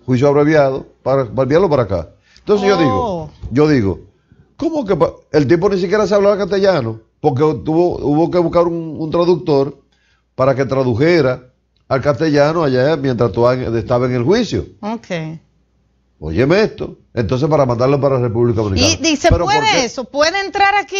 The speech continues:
Speaker 2: un
Speaker 1: Eso es lo
Speaker 2: haitiano
Speaker 1: es
Speaker 2: que
Speaker 1: que,
Speaker 2: venga de
Speaker 1: es
Speaker 2: otro
Speaker 1: que yo,
Speaker 2: país?
Speaker 1: es que yo no entiendo eso. ¿Por qué él elige República Dominicana? Ah, pues si fuera así, entonces, si uno cae preso allá, no, depórtenme ¿para dónde? Para,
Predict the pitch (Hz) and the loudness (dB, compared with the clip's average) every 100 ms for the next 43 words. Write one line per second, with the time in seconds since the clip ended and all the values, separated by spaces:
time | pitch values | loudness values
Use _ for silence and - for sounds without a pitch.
0 | 370 370 - 381 339 285 294 294 359 370 | -6 -2 -2 0 -2 -2 0 0 2 2
1 | 349 359 185 185 359 349 - 175 - 170 | 2 0 -2 -2 0 0 0 -2 0 -2
2 | 165 165 156 151 156 147 160 185 98 - | 0 0 0 0 0 2 0 -4 -10 -16
3 | _ _ _ _ _ _ _ _ _ _ | _ _ _ _ _ _ _ _ _ _
4 | _ _ _ - 147 151 123 156 170 165 | _ _ _ -2 2 2 2 2 2 2
5 | 165 165 160 139 151 143 147 143 131 160 | 2 2 2 -2 -2 -2 -2 -2 -4 -6
6 | 160 - _ _ - - - - 170 147 | -8 -14 _ _ -20 -20 -4 0 0 2
7 | 151 170 170 139 170 127 175 165 156 139 | 4 4 2 2 -2 2 0 0 -2 -4
8 | - - - - 160 165 156 156 156 143 | -6 -20 -16 0 2 2 2 2 2 2
9 | 160 151 156 156 175 170 151 139 123 151 | 0 2 2 2 2 2 2 0 0 0
10 | 165 160 139 151 135 117 107 92 107 107 | 0 -2 0 2 2 0 -2 -4 -4 -2
11 | 101 92 82 | -2 -6 -8